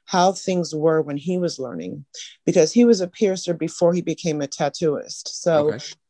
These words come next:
Speaker 1: he was, like, making his own jewelry, and he was able to explain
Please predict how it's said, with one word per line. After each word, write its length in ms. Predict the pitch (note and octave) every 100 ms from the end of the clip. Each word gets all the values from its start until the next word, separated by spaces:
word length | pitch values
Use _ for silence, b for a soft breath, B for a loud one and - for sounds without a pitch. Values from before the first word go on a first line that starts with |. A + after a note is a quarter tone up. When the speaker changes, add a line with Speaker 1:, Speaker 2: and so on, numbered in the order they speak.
| -
Speaker 1:
he 300 | A3 A3 B3
was, 260 | G3+ F#3 -
like, 200 | D3+ - -
making 460 | E3 F3 F#3+ G3+
his 160 | G#3 F3+
own 220 | E3 E3+
jewelry, 680 | C#3+ E3+ E3+ C3 G2 F#2 F2
and 100 | A#2+
he 60 | D#3+
was 140 | D3+ -
able 220 | E3+ F3+
to 260 | - F#3+ F3+
explain 640 | F3 - - E3+ E3+ E3+